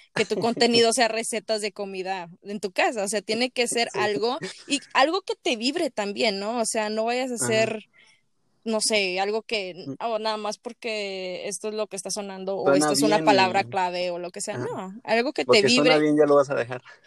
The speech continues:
Speaker 2: <laughs>
Speaker 1: Y otra cosa que no te conté también era de que no sea muy, muy largo tu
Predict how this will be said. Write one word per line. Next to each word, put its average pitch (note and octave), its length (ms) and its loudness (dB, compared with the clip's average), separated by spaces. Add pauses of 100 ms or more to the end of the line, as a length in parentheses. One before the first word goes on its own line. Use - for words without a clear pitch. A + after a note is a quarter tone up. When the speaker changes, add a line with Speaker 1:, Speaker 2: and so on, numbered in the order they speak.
Speaker 2:
<laughs> - 480 -6
Speaker 1:
Y - 60 2
otra D4 200 4
cosa D#4+ 380 0
que D4 100 -8
no B3+ 120 -6
te D4 100 -12
conté B3 280 -10
también A#3 600 -6
era A#3 260 -2
de A#3+ 120 -4
que - 160 -4
no B3 340 -2
sea B3 320 -2
muy, B3+ 880 0
muy A3+ 480 -2
largo G3 420 -2
tu F3 380 -10